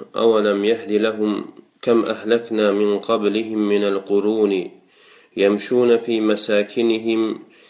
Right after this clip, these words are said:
إن في ذلك لآيات أفلا يسمعون." Məyər onlar indi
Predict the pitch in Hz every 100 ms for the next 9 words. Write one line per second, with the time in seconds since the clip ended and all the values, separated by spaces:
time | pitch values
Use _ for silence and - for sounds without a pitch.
0 | _ - 123 120 113 107 104 104 104 95
1 | 107 104 101 101 98 101 98 95 101 98
2 | 95 98 98 95 95 101 95 92 - 110
3 | 107 98 95 92 92 90 - 92 90 98
4 | 95 87 85 _ _ _ _ _ _ _
5 | _ - - - - _ - 113 123 120
6 | 104 117 117 123 123 - - - _ _
7 | _ _ _ _ - 123 120 113 117 135
8 | 139